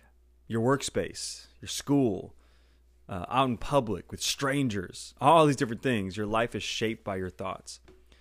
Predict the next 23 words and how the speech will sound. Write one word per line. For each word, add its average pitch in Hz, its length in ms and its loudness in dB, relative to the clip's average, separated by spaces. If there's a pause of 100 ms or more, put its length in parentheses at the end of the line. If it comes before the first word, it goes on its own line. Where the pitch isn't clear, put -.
(320)
I 120 60 2
was 117 120 6
writing 139 320 8
the 127 80 6
other 117 140 6
day 120 320 6 (960)
in 117 220 0
my 107 480 0 (320)
journal, 120 560 2 (280)
in 104 100 -6
my 98 100 -2
note 127 380 2
to 127 100 -2
self 117 540 2 (140)
journal, 117 300 0
these 92 220 -4
things 117 380 2
that 104 100 2
I've 101 220 0 (260)
tried 117 300 0
to 113 140 -4
make 110 300 -2
a, 101 400 -6